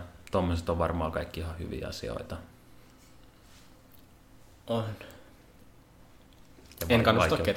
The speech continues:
Speaker 2: ketään tupakoimaan.
Speaker 1: Niin, ei se hyvää tee kenellekään. Joten älkää polttako ja sitä rataa. En tiedä, mä otin vaan tämmöisen aiheen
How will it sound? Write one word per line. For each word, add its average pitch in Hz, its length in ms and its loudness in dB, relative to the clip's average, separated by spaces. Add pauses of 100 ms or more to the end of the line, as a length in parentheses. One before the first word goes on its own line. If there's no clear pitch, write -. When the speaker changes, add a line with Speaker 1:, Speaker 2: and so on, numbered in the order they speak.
Speaker 2:
ketään 87 140 2 (300)
tupakoimaan. 87 600 -6 (400)
Speaker 1:
Niin, 90 380 0
ei 95 120 -4
se 90 140 -2
hyvää 82 240 4
tee 78 160 0
kenellekään. 82 760 -6 (1900)
Joten 87 200 -4
älkää 85 240 -2
polttako 85 460 -4
ja 82 120 -6 (1160)
sitä 85 160 -8
rataa. 85 300 -4
En 120 140 4
tiedä, 92 140 6
mä 120 60 8
otin 127 160 6
vaan 98 120 8
tämmöisen 87 340 2
aiheen 80 380 -2